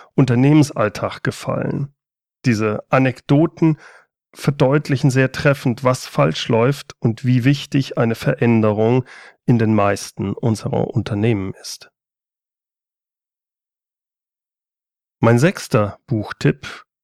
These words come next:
ist ein kleines Büchlein. Zucker, Geld und Peitsche. Den Autor des Büchleins, Stefan Heinrich, hatte ich schon mehrfach in meinem Podcast. Stefan Heinrich ist Vertriebstrainer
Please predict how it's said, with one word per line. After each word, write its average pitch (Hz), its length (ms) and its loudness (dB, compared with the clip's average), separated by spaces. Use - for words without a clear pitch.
ist - 200 -2
ein 135 380 0
kleines 127 420 -2
Büchlein. - 560 -6
Zucker, 170 340 0
Geld 135 380 0
und 131 240 -4
Peitsche. - 600 -4
Den 127 120 0
Autor 170 300 2
des 123 160 0
Büchleins, 120 720 -2
Stefan 110 460 -2
Heinrich, 135 460 0
hatte 131 200 0
ich 117 100 -4
schon 131 180 4
mehrfach 113 420 2
in 110 100 -4
meinem 101 200 -6
Podcast. - 760 -10
Stefan 151 320 2
Heinrich 180 380 2
ist - 180 -6
Vertriebstrainer 175 1000 2